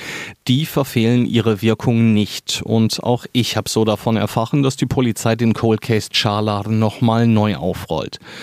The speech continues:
Matze Milberg von der Podcast-Fabrik hat mir im März ein Foto von diesen Swing Cards geschickt und damit im Prinzip die Recherche zum Fall angestoßen.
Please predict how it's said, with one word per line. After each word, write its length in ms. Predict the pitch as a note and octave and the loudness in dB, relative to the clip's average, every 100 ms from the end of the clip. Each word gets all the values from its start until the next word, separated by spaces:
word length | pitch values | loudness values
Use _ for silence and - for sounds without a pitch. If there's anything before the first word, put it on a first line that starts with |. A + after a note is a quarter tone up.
| - - - | -18 -6 -2
Matze 280 | A2+ - | -2 2
Milberg 440 | C3 C3+ C#3 C3+ - | 2 2 2 0 0
von 160 | C3 | 0
der 100 | B2 | 2
Podcast-Fabrik 1000 | A#2 C3+ C#3 - G#2+ - - G#2+ A#2 C3 | 2 -2 -2 -2 -2 -2 -2 0 0 -2
hat 140 | A#2+ - | -2 0
mir 140 | A2+ | 2
im 180 | G2+ G2 | 2 2
März 320 | G2+ A2+ - | 2 0 -2
ein 140 | G#2+ | -2
Foto 380 | G#2 C3+ C#3+ A#2+ | 0 0 0 -2
von 200 | - G#2 | 0 0
diesen 240 | G2+ G#2 G2+ | 2 2 0
Swing 320 | - G#2+ G#2+ | 0 2 2
Cards 360 | - G#2 - | 0 -4 -2
geschickt 360 | - - C3 - - - - - | -2 0 -2 -4 -14 -14 -14 -6
und 260 | B2+ A2+ G#2+ | -2 0 0
damit 360 | G#2 C#3 C#3+ | 2 2 0
im 120 | - | -2
Prinzip 460 | C3+ B2+ A#2 A#2 A2+ | 0 0 0 -2 0
die 80 | A#2+ | 0
Recherche 560 | A#2 - A#2+ G#2+ - | 0 0 0 0 -2
zum 220 | - A#2 - | 0 -2 0
Fall 240 | A2+ A2 | -2 -2
angestoßen. 760 | - A2+ A2 - - - - | 2 2 2 0 -6 -8 -8